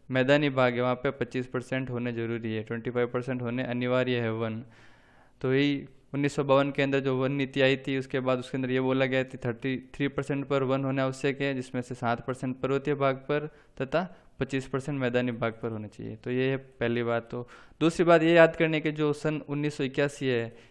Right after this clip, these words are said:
इस वन नीति के अंदर जो संशोधन किया गया था, इसके अंदर तीन नए शब्द जोड़े गए ताकि वनों को और बचाया जा सके, उनको सुरक्षित करा जा सके। तो उसके लिए तीन जो नए शब्द जोड़े गए थे वो थे वनों की सुरक्षा,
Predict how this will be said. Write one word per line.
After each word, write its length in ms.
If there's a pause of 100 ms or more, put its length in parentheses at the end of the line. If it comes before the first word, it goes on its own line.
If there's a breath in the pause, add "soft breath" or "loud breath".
(100)
इस 180
वन 160
नीति 320
के 80
अंदर 320 (340)
जो 200
संशोधन 500
किया 180
गया 200
था, 120
इसके 200
अंदर 120
तीन 240
नए 200
शब्द 240
जोड़े 220
गए 180 (320 loud breath)
ताकि 160
वनों 260
को 140
और 100
बचाया 360
जा 120
सके, 220
उनको 180
सुरक्षित 420
करा 220
जा 140
सके। 340
तो 460
उसके 180
लिए 100
तीन 320
जो 100
नए 180
शब्द 240
जोड़े 200
गए 180
थे 180
वो 160
थे 180
वनों 300
की 200
सुरक्षा, 500